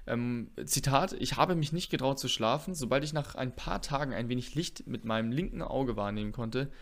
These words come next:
hatte ich Angst zu schlafen, weil ich mich vor Dunkelheit fürchtete.“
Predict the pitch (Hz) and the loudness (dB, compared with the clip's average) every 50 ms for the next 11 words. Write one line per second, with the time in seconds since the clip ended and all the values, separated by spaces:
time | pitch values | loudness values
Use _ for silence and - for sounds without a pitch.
0 | - - - - - 135 135 - 135 127 127 - - 123 135 131 - - - 127 | -12 -12 -10 -4 -2 -2 0 0 0 0 0 -2 -2 0 0 0 0 -2 -2 -2
1 | - - 117 110 117 131 - 165 151 120 110 110 113 113 127 123 - - 123 117 | 2 4 4 4 4 4 0 -4 0 2 2 2 4 2 -2 -2 -2 -2 -2 0
2 | 117 - 139 147 147 147 135 131 123 123 - - - 147 151 151 151 - 104 - | 2 2 2 2 2 2 2 2 2 0 -2 -2 0 2 2 2 0 -4 -6 -6
3 | 98 92 92 | -6 -8 -8